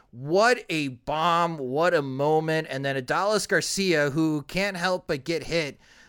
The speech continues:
uh, on a hand, thinking like, "Oh my gosh, uh, his hand is broken," only to come, you know, turn around later in the game and hit the walk-off homer in extra innings. I, I think for this World Series, for so many people who are lamenting that this is not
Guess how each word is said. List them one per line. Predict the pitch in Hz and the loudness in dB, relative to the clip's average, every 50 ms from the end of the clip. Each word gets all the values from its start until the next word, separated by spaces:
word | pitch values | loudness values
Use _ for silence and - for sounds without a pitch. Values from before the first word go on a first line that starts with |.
| _ - | _ -4
uh, | 135 139 135 139 139 | -2 -2 0 0 0
on | 151 | 0
a | 156 143 127 | 0 0 0
hand, | 151 180 185 175 160 160 160 147 160 156 | 0 0 2 2 2 2 0 -2 -8 -6
thinking | - 180 180 180 151 - - 170 170 165 156 | -2 0 0 0 -2 -4 -4 -4 -4 -2 -2
like, | 151 151 151 143 - 160 | -2 -2 -2 -2 -4 -4
"Oh | 143 156 170 185 180 | 0 2 2 2 2
my | 160 139 127 | 2 -2 -4
gosh, | 107 87 127 139 147 151 156 151 - - - - - - - _ _ - | -4 -6 -4 -2 2 2 2 2 0 -2 -6 -8 -12 -20 -20 _ _ -4
uh, | 127 135 131 131 131 131 127 113 | -2 -2 0 0 0 -2 -2 -2
his | - 165 175 - | -2 -2 0 0
hand | - 165 165 165 156 | 0 0 0 0 -2
is | 147 127 | -4 -4
broken," | 113 147 165 165 160 160 - 135 123 117 113 120 | -2 2 4 4 4 2 -2 -6 -6 -6 -8 -8
only | - 151 170 190 196 185 | -4 -2 -2 0 0 0
to | 170 160 139 | 0 0 -4
come, | - - - 147 170 175 170 160 151 151 | -6 -12 -2 -2 -2 0 0 -6 -8 -8
you | 147 147 | -8 -6
know, | 147 139 | -4 -4
turn | 135 - 180 196 190 | -2 -2 0 0 0
around | 180 160 165 170 165 160 156 147 | 0 2 2 4 2 2 0 0
later | 151 156 156 | -2 -2 -2
in | 151 143 | -2 -4
the | 139 | -6
game | 123 135 151 151 151 143 135 | -6 -4 -4 -4 -4 -6 -6
and | 127 | -6
hit | 147 143 | -6 -6
the | - 135 | -6 -6
walk-off | 120 147 147 143 135 - 147 139 135 135 - | -4 -2 -2 -4 -4 -4 -6 -6 -6 -6 -6
homer | 147 143 143 135 127 120 113 104 - - _ _ _ _ | -4 -4 -4 -4 -4 -6 -6 -6 -10 -18 _ _ _ _
in | 143 147 151 | -4 0 2
extra | 147 147 139 - - 160 151 | 2 2 2 0 -4 -4 -4
innings. | 143 139 139 135 127 123 123 | -2 -2 -2 -4 -4 -2 0
I, | 156 165 160 160 | 0 2 4 2
I | 170 | 2
think | 156 - 202 214 202 - | 4 2 2 2 2 0
for | - 202 | -2 0
this | 160 165 185 180 - 165 | 2 4 4 4 2 0
World | 156 165 175 170 170 - | 2 4 4 4 4 2
Series, | - - 180 175 170 156 143 - | -2 -2 0 2 2 0 0 -2
for | - 156 139 | -4 -6 -4
so | - - 180 190 208 220 | -2 0 2 2 2 2
many | 214 214 214 214 202 | 0 -2 -4 -4 -4
people | 196 - 196 190 - - 170 151 | -4 -4 -4 -4 -4 -2 -4 -2
who | 139 156 | 0 0
are | 160 156 151 | 0 0 0
lamenting | 151 147 156 165 170 170 143 - 151 139 131 131 | 0 0 0 0 -2 -2 -4 -6 -8 -6 -6 -4
that | 131 131 127 107 - | -4 -4 -4 -4 -2
this | 156 151 - - | -2 -2 -2 -2
is | 151 143 117 120 | -6 -8 -6 -2
not | 147 147 147 147 147 131 | -2 0 0 0 -2 -4